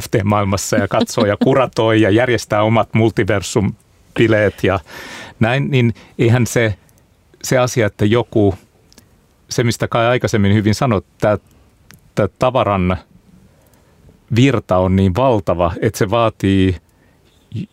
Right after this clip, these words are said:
jonkun, joka auttaa. Ei se, se ole yksi ihminen, niitä voi olla tuhansia tai satoja tuhansia,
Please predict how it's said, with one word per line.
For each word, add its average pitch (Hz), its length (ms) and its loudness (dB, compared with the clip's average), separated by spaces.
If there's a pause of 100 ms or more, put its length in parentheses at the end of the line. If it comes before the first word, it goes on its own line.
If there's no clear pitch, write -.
(120)
jonkun, 131 440 2
joka 95 420 0
auttaa. 98 640 0
Ei 123 160 2
se, 139 200 -2
se - 140 -4
ole - 80 0
yksi 143 300 -2
ihminen, 92 220 -2
niitä 107 200 0
voi 113 100 2
olla 113 140 0 (140)
tuhansia 110 480 0
tai 95 160 -2
satoja 113 360 -2
tuhansia, 95 520 -2